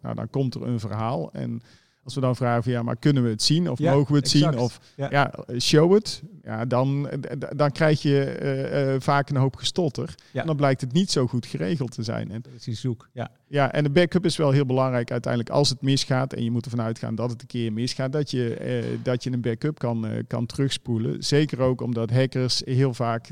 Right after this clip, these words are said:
Speaker 1: tegenwoordig actief op zoek gaan naar je backups. Om te kijken of ze ze kunnen vinden. En dus is het ook heel belangrijk dat je een backup offline bewaart.
Speaker 2: Ja.
Speaker 1: En niet alles op dezelfde server hebt staan.
Speaker 2: En dat klinkt nou ook inderdaad alsof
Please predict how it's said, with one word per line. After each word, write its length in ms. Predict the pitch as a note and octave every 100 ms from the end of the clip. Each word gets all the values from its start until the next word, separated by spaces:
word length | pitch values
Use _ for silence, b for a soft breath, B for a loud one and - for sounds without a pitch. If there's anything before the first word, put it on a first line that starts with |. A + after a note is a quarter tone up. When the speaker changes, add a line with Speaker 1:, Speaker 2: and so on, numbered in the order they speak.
| -
Speaker 1:
tegenwoordig 440 | B2 B2 A#2 A2+
actief 420 | - C3 F3 E3
op 140 | - C3
zoek 200 | E3+ D#3+
gaan 160 | C3+ A#2+
naar 140 | G#2+
je 100 | G#2+
backups. 580 | A2 G2+ - A2 - -
Om 120 | - A#2+
te 80 |
kijken 340 | - C3+ B2+ B2
of 100 | B2
ze 120 | A#2+
ze 120 | A2+
kunnen 280 | A#2 A#2+ A#2
vinden. 400 | A2+ C#3 A#2+ A#2 - b b
En 140 | - C3
dus 200 | C3+ B2+
is 160 | C#3
het 100 | A2+
ook 160 | B2 A#2+
heel 160 | B2+ A#2
belangrijk 340 | A2+ A2+ A2
dat 160 | A#2 A2+
je 80 | A#2
een 120 | A2+
backup 380 | A#2+ A2+ A#2+ -
offline 500 | D3 D3 C3 A2+ A2
bewaart. 440 | G#2 G2+ G#2+ A#2 - _
Speaker 2:
Ja. 160 | E3+ E3 _
Speaker 1:
En 120 | -
niet 180 | C3 C3+
alles 220 | A#2+ B2
op 80 | A#2+
dezelfde 340 | A#2 A#2 A#2+ C3
server 360 | E3+ C#3+ G#2
hebt 140 | A2 -
staan. 260 | - A2 A2+ _
Speaker 2:
En 80 | D3
dat 120 | D#3+
klinkt 200 | F3 D#3+
nou 140 | C#3+
ook 200 | - G3 F3+
inderdaad 480 | F3+ E3 E3 - -
alsof 460 | - D#3 D#3 C#3